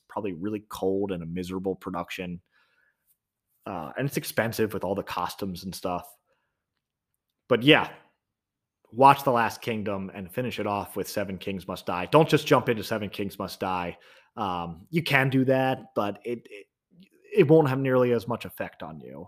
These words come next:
So that's my recommendation. All right. So that has been another installment of Too Much to Watch. Join us next time.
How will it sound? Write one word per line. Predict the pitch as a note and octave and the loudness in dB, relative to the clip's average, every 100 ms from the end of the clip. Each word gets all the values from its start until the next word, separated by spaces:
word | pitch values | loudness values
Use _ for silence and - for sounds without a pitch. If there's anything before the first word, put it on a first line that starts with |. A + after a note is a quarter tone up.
| - | -18
So | - F#2+ D2+ - _ _ _ _ _ _ - - _ _ - | -12 -10 -10 -16 _ _ _ _ _ _ -18 -18 _ _ 2
that's | C#3+ | 4
my | C#3 | 4
recommendation. | B2+ A#2+ G#2+ F#2 E2 - D2+ D2+ _ _ - - _ | 2 0 -6 -6 -8 -10 -16 -18 _ _ -20 -20 _
All | F3 C#3+ | 6 8
right. | G#2+ D2+ - _ _ _ | 6 -2 -12 _ _ _
So | - D3+ C3 B2+ A#2 B2+ | 4 6 8 6 2 2
that | F#3+ A3+ | 4 4
has | E3 | 4
been | F3+ D#3+ D#3 D#3+ - _ | 6 6 6 -2 -12 _
another | A2+ C3+ G#3 G3+ | -2 2 4 2
installment | C3+ E3 C3 B2+ C#3 - - | 0 0 0 -4 -10 -16 -8
of | G#2+ F#2 - | -6 -6 -10
Too | - D3 | -6 -4
Much | C3 B2 - | -4 -6 -10
to | |
Watch. | A2+ G#2+ C#3 - - - _ - | -8 -8 -10 -16 -20 -20 _ -18
Join | E2+ A2+ C3+ | -4 0 0
us | A#2+ | -2
next | B2+ - - | -8 -8 -12
time. | B2 | -14